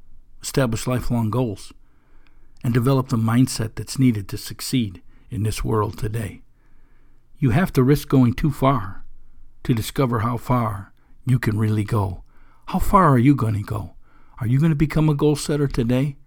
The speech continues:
Take that plunge, have a life blueprint, have a plan of action, and then work it step by step so you can achieve everything you want in this world? I sure hope so. Let's get it done today. This is Coach P. Have yourself a great day and move forward.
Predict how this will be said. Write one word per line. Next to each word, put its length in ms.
Take 200
that 240
plunge, 480
have 200
a 60
life 280
blueprint, 540
have 180
a 60
plan 300
of 120
action, 460
and 120
then 120
work 240
it 120
step 280
by 140
step 400
so 140
you 100
can 160
achieve 340
everything 400
you 120
want 200
in 60
this 180
world? 300
I 100
sure 260
hope 200
so. 240
Let's 180
get 160
it 140
done 180
today. 400
This 180
is 100
Coach 380
P. 220
Have 160
yourself 340
a 40
great 300
day 280
and 160
move 200
forward. 420